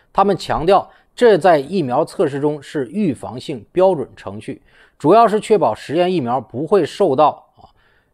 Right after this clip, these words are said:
呃，受测试者造成严重反应。<clears throat> 阿斯-，阿里斯康声明指出啊，这是一项，啊，例行程序，每当有潜在性无法解释的症状发生时啊，就得采取有关措施，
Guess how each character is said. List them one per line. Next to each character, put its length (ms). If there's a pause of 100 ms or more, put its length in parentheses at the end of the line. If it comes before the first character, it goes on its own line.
呃， 560 (140)
受 320
测 220
试 160
者 240
造 200
成 200
严 280
重 160
反 260
应。 120 (480)
<clears throat> 240 (400)
阿 160
斯-， 160
阿 120
里 100
斯 120
康 180
声 180
明 160
指 80
出 140
啊， 140 (380)
这 140
是 140
一 100
项， 340 (100)
啊， 120
例 300
行 260
程 240
序， 260 (280)
每 240
当 200
有 160
潜 360
在 200
性 280
无 160
法 200
解 280
释 100
的 100
症 300
状 180
发 220
生 180
时 180
啊， 120 (480)
就 240
得 200
采 340
取 200
有 120
关 240
措 180
施， 240